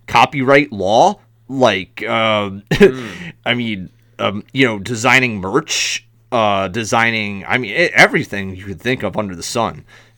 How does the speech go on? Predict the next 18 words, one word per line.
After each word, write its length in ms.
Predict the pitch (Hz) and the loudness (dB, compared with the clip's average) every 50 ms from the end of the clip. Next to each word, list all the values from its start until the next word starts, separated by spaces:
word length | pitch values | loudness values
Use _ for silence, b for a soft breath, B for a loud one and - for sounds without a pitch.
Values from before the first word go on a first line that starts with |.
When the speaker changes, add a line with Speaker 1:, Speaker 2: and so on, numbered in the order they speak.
| _ - | _ -6
Speaker 1:
It, 180 | 101 98 95 | -6 -4 0
it, 200 | - 147 147 - | 0 0 -2 0
there's 180 | - 180 339 277 | -2 -2 0 0
a 40 | 202 | 0
lot 380 | 98 101 95 104 117 120 123 113 | -2 -2 -2 2 4 4 4 2
of 80 | 92 - | 0 -2
things 440 | - 123 127 104 85 82 - - - | -4 -4 -4 -4 -6 -10 -14 -14 -10
that 120 | - 107 | -10 -8
you 160 | 104 123 139 127 | -6 -4 -2 0
have 160 | 127 120 - | 0 0 0
to 60 | 101 | -2
keep 180 | - 113 98 - | -12 -14 -10 -4
track 320 | - 107 110 123 - - | 0 2 2 2 0 -2
of, 200 | 78 80 78 85 - | -10 -10 -10 -10 -4
and 140 | 127 135 165 | -4 -2 -2
it's 160 | 220 233 - | -2 0 0
like 160 | 139 104 92 | -2 -2 2
having 520 | - 135 143 143 131 131 117 113 98 95 | 2 4 4 4 4 2 -2 -4 -10 -12